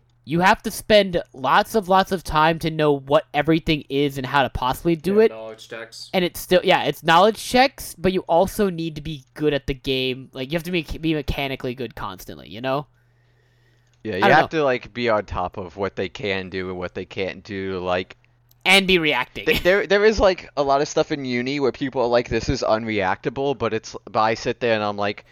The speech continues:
Speaker 3: "No, actually, the way they position, like, the way they jump, I can sort of tell based on the player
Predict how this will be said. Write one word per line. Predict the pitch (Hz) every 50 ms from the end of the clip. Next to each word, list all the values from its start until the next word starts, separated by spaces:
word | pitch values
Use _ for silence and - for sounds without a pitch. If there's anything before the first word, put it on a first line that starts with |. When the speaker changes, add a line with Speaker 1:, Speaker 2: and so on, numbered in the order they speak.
| _ _ _ _
Speaker 3:
"No, | - 151 208 247 233 185
actually, | 120 104 104 101 - - 135 127 123
the | 113 123 120
way | 131 139 170 170
they | 170 147 139
position, | 139 - 131 98 - 107 110 - - 143 131 123 -
like, | 113 101 101 -
the | - 117 107
way | 107 104 110 110
they | 107 110 101
jump, | 90 - - 98 95 104 113 - - - _ _ _ _ - -
I | 107 110
can | - 131 123 123
sort | - - - 120
of | 117 107 -
tell | - - 101 101 104 110 113 113 117 117 _ _ _ -
based | 120 107 104 - - - 117
on | 107 104
the | 101 98
player | - - 117 98 92 92 101 107 113 117 120 120